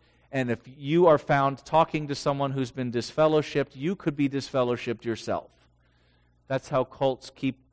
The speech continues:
the, the cult mindset going. They can't have any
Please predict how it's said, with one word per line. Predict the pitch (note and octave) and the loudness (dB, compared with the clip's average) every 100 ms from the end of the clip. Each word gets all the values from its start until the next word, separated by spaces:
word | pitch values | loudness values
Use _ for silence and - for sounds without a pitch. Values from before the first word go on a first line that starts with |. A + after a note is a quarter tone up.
| _ _ A#2 | _ _ -18
the, | |
the | A2 | -18
cult | - - B2 A#2+ | -12 -8 -6 -4
mindset | A#2 A2+ - A2+ A2 | -4 -4 -6 -10 -4
going. | A2 G2+ E2+ F2 G2+ _ _ _ _ _ _ - | -4 -4 -8 -16 -20 _ _ _ _ _ _ -8
They | A2 | -8
can't | - D3 D3 A#2+ | -6 -4 -4 -4
have | B2+ A#2+ | -6 -4
any | D3 C#3 C#3 | -6 -4 -4